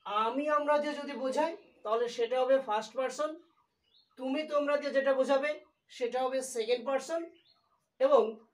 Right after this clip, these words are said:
আমি, আমরা, তুমি, তোমরা বাদে বাকি সব third person। এই যে যেগুলো লিখেছিলাম আমি, he, she,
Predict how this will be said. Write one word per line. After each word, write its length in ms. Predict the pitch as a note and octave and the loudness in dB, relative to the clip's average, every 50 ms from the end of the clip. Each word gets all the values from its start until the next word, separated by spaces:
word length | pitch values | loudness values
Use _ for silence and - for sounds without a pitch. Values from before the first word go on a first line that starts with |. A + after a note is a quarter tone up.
| _ _ _ - F#3 G3 A3 A#3 | _ _ _ -2 0 2 2 2
আমি, 220 | B3 C4+ D4 D#4 D#4 D4+ C4+ A#3+ | 2 0 -2 -4 0 2 2 2
আমরা, 240 | B3+ C4 C4 D4 D4+ D4+ - - | 2 2 2 0 0 -2 -2 -6
তুমি, 180 | C4+ B3+ C#4 C#4+ A3+ D4 | -8 -6 -6 -4 -2 0
তোমরা 200 | D4 C#4+ D4 C#4 - | 0 2 2 2 4
বাদে 240 | C4 B3 G#3 G#3 G#3+ A#3 - - - _ _ G3 G3 | 4 2 2 2 -2 -2 -4 -6 -18 _ _ -8 -6
বাকি 220 | G#3+ A3 A#3+ C4 A#3 - - | -6 -6 -6 -8 -10 -6 -2
সব 140 | D4+ D4+ - - | -4 -4 -2 0
third 180 | C#4 B3+ G#3+ - A3 | 0 0 0 0 -2
person। 280 | G3+ F#3+ - G3 D#3+ C#3 - _ _ _ - | -4 -4 -4 -8 -12 -12 -14 _ _ _ -6
এই 60 | A3 B3 | -4 -4
যে 80 | B3+ C4 - A#3+ | -2 -2 -2 -2
যেগুলো 220 | A#3 A#3+ C4 C4 B3+ A#3+ | -2 0 0 0 0 -2
লিখেছিলাম 380 | A#3 - C4 - C4+ B3+ B3 A#3 A3+ | -4 -8 -10 -10 -8 -4 -2 0 0
আমি, 120 | A3+ A#3 A3+ A3+ - - _ _ - | 0 0 -2 -4 -6 -14 _ _ -12
he, 140 | G#3+ A#3 A#3+ A#3+ A#3 A#3 A#3 A3+ A3 A3+ | -10 -10 -8 -6 -4 -2 -2 -4 -4 -8
she, 180 | - A#3 A#3 A#3 | -10 -8 -6 -6